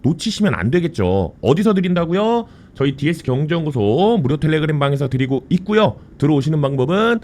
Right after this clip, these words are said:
우측에 보이는 번호로 문자 숫자 사 번만 보내주시면 됩니다.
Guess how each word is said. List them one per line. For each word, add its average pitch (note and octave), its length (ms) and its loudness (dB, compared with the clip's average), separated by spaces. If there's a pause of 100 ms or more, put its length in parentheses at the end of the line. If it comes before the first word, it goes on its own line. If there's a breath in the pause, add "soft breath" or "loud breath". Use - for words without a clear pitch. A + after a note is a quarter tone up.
(180 loud breath)
우측에 B2 320 0
보이는 B2+ 360 0
번호로 A#2+ 760 2
문자 D#3+ 460 0 (200 loud breath)
숫자 F3 360 -4
사 A#2+ 300 -4
번만 E3 440 0
보내주시면 C3 480 2
됩니다. F#2+ 440 0